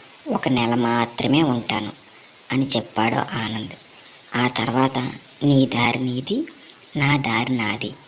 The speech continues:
అని చెప్పిన తర్వాత కూడా తను ఓకే అని చెప్పింది. తను ఒక ప్లాన్ వేసి చెప్పింది. మా హస్బెండ్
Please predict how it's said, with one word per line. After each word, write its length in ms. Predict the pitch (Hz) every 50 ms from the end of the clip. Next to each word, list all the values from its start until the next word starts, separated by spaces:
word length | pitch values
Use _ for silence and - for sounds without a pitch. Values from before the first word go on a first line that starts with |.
| - - - - - - - - - -
అని 400 | - 135 139 135 123 127 147 190 - - - - - - - - - - - -
చెప్పిన 680 | 127 - - - - - - - - - 139 143 139
తర్వాత 480 | 139 - 117 120 120 120 123 120 117 -
కూడా 500 | - - 127 117 110 139 175 202 196 165 143 - - - - - - - - - -
తను 380 | 135 135 131 123 123 139 165 - - - - - 127
ఓకే 380 | 131 123 120 - - 107 110
అని 120 | 120 143 160 - -
చెప్పింది. 400 | 135 - - - 120 - - - - - - - - - - - - - - - - - - - -
తను 360 | 147 143 139 135 127 131 151 170 170 - - - - - - - - - 135
ఒక 120 | 139 135
ప్లాన్ 480 | - - - 113 117 120 117 127 160 175
వేసి 240 | 156 117 - - - -
చెప్పింది. 420 | 117 - - - 107 107 104 110 - - - - - - - - - - - - - - - - - - - - -
మా 320 | 135 135 139 135 120 - - - - - - - - - - - 123
హస్బెండ్ 500 | 127 - - 131 - 147 139 131 117